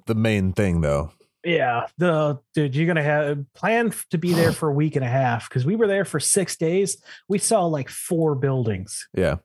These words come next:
Speaker 1: I'm surprised
Speaker 2: It's
Speaker 1: they didn't
Speaker 2: massive.
Speaker 1: do, um,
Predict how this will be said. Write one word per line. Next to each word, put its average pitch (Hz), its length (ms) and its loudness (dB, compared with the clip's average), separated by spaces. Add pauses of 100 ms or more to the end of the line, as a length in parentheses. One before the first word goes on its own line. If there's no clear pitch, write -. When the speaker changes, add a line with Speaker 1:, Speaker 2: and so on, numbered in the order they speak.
(640)
Speaker 1:
I'm 180 120 0
surprised 302 380 2
Speaker 2:
It's 240 100 2
Speaker 1:
they - 60 4
didn't - 0 - (180)
Speaker 2:
massive. 180 240 2 (140)
Speaker 1:
do, 180 120 2
um, 147 560 0